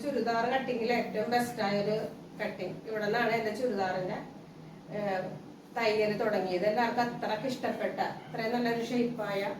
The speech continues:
ഇവിടെയൊക്കെ നല്ല ഭംഗിയാണെന്ന് പറയും. അപ്പൊ അതുകൊണ്ട് സ്ലിറ്റ് എങ്ങനെയാണ് അടിക്കാന്നൊരു വീഡിയോ ആണ് ഇന്ന് നമ്മുടേത്.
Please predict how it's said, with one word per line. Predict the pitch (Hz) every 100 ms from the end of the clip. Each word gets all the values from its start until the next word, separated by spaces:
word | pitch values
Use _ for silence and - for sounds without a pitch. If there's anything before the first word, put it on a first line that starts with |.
| - -
ഇവിടെയൊക്കെ | - 220 220 226
നല്ല | 220 214
ഭംഗിയാണെന്ന് | 240 220 214 220 202 196
പറയും. | 196 185 - - - - - - - -
അപ്പൊ | 202 233 240 - - - - - -
അതുകൊണ്ട് | 226 214 202 226 285 - - - - - - - -
സ്ലിറ്റ് | - 285 247 214 359
എങ്ങനെയാണ് | 320 285 269 277
അടിക്കാന്നൊരു | 247 247 233 240 233 247
വീഡിയോ | 254 214 208
ആണ് | 202 240
ഇന്ന് | 247 247
നമ്മുടേത്. | 226 208 190 175